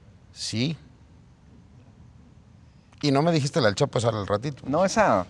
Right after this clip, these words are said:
Speaker 2: pues esa es con, esa sí es
Speaker 1: Eh,
Speaker 2: con mezcal, no es
Speaker 1: esa
Speaker 2: con
Speaker 1: ya es
Speaker 2: whisky.
Speaker 1: con otra, mano, no, hombre, pues, está. Oye, vienes en una fórmula durísima, ¿no? Yo creo que hace quince años, sí, quince años prácticamente,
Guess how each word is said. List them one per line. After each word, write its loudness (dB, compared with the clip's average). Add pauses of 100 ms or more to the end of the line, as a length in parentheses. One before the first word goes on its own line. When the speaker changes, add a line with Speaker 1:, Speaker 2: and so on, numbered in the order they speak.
Speaker 2:
pues -10
esa -8
es -12
con, -6
esa -2
sí -6
es 0
Speaker 1:
Eh, 2
Speaker 2:
con 0
mezcal, 0
no -2
es 0
Speaker 1:
esa 4
Speaker 2:
con 4
Speaker 1:
ya 6
es 4
Speaker 2:
whisky. -6
Speaker 1:
con 6
otra, 4
mano, 0
no, 0
hombre, 4
pues, -4
está. 0 (460)
Oye, 6 (600)
vienes 4
en 8
una 6
fórmula 6
durísima, 2
¿no? 4
Yo 0
creo 0
que 4
hace 0
quince 2
años, 2 (460)
sí, -2
quince 2
años 2
prácticamente, 0